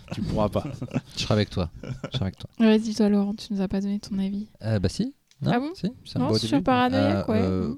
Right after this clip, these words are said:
Speaker 2: ah, euh,
Speaker 3: Si,
Speaker 2: vite
Speaker 3: un
Speaker 2: fois
Speaker 3: peu.
Speaker 2: dé-, vite fois début. Non, bah, euh, non, j'aime beaucoup le film, même, même si c'est vrai que son,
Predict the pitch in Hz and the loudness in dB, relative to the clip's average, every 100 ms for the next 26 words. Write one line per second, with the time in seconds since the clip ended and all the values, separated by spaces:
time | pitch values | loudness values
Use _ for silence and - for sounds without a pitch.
0 | - 85 95 90 85 80 349 359 95 95 | -4 -2 0 0 -2 -4 -6 -4 -2 -2
1 | - 104 - 104 117 185 110 175 151 90 | -2 -8 -4 -4 -4 -2 0 0 2 0
2 | 85 87 143 156 90 90 90 87 92 - | 0 0 -2 0 2 4 2 0 -4 -2
3 | 160 120 95 95 92 95 92 - 87 90 | -2 0 0 0 0 0 -2 -4 -6 -4
4 | 95 - 92 | -4 -6 -16